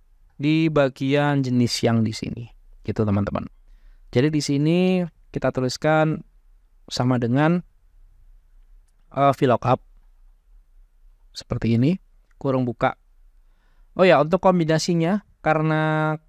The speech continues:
kodenya itu ada ya di bagian tengah yang kita ambil, jadi kita gunakan rumus mid ya. Kita tuliskan mid,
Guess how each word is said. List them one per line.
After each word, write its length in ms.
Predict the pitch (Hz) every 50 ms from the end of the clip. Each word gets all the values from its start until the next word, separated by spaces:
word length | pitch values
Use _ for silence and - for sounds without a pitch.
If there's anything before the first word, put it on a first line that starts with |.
| _ _ _ -
kodenya 480 | 170 165 151 156 143 151 160 151 147
itu 160 | 151 - 165
ada 320 | 147 143 143 143 143 143 143
ya 180 | 139 139 139 131 131
di 160 | 131 135 139
bagian 400 | 131 131 131 127 139 131 135 139
tengah 240 | 131 117 127 156 156
yang 160 | 139 131 131
kita 160 | - - -
ambil, 400 | 120 117 117 120 135 143 160 156
jadi 200 | 147 127 127 156
kita 360 | 151 - 139 - 143 139 139
gunakan 480 | 139 131 123 113 110 - - 147 156 156 143
rumus 560 | 135 139 131 123 123 123 123 120 - - - - _ _ _ _
mid 240 | - 120 127 120 -
ya. 240 | - 104 104 107 - - - - - - - - - - - - _ _ _ _ _ _ _ _ _ - - - - - -
Kita 80 | 120
tuliskan 480 | - 120 123 - - - 160 165 156 139
mid, 240 | 143 156 196 208